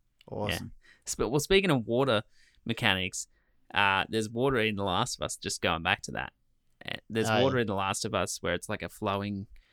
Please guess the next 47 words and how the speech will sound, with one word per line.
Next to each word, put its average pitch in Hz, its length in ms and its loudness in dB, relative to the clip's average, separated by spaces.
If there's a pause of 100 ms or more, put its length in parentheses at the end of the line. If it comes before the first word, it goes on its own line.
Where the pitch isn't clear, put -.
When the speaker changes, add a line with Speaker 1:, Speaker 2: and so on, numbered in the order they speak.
(140)
Speaker 2:
not 175 100 4
a 156 60 6
waterfall, 147 540 2
but, 123 160 -2
like, 95 180 0
a 120 60 -18
flowing 104 720 -2
body 107 420 0
of 113 160 -4
water, 113 320 0 (480)
like - 160 -4
a 104 80 0
river 117 240 0
type 110 300 2
Speaker 1:
Mm. 92 60 -10
Speaker 2:
thing 120 260 2
that's 104 160 -2
been 101 440 0
made 104 380 2
from 104 320 -4
all 101 140 -4
the 107 100 -12
stuff - 300 -6
going 98 240 -4
on. 156 160 -4 (800)
And, 101 320 4
and 110 240 4
the 110 80 6
water 110 280 2
looks 95 180 0
amazing. 82 400 2 (240)
So 120 200 4
that 127 240 10
is, - 280 -4
is, 113 240 -2
has 113 160 -2
always 110 200 2
been 113 180 -2
a 98 40 -6
thing 110 260 -2
for 117 120 -4
me 110 200 0
in 117 80 0
games 120 360 -2
where 120 160 2
I 110 80 4
like 101 440 0